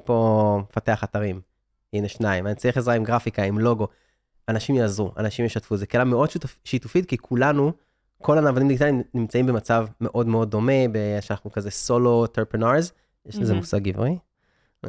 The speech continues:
Speaker 2: יזמים עצמאיים.
Speaker 1: <laughs> יזמים יחידניים.
Speaker 2: יזמי-, יזמים יחידניים.
Speaker 1: <laughs> אפשר לחשוב פה על משהו.
Speaker 2: <laughs>
Speaker 1: אמ,
Speaker 2: סטארט-אפ.
Speaker 1: ו-, אז,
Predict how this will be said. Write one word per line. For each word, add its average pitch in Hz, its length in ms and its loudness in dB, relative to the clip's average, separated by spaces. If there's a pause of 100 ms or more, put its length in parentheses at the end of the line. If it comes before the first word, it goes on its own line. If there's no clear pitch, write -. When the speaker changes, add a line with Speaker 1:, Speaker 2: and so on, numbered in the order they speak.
(640)
Speaker 2:
יזמים 202 840 -2
עצמאיים. 208 760 0 (120)
Speaker 1:
<laughs> - 240 -20
יזמים 117 400 0
יחידניים. 113 560 0
Speaker 2:
יזמי-, 175 560 2
יזמים 226 500 2
יחידניים. 208 720 0
Speaker 1:
<laughs> - 40 -4
אפשר 120 200 0
לחשוב 117 220 0
פה 120 140 -2
על 113 60 2
משהו. 120 340 0 (280)
Speaker 2:
<laughs> - 240 0
Speaker 1:
אמ, 123 500 4 (300)
Speaker 2:
סטארט-אפ. 190 460 0 (240)
Speaker 1:
ו-, 127 480 2 (1160)
אז, 113 240 -2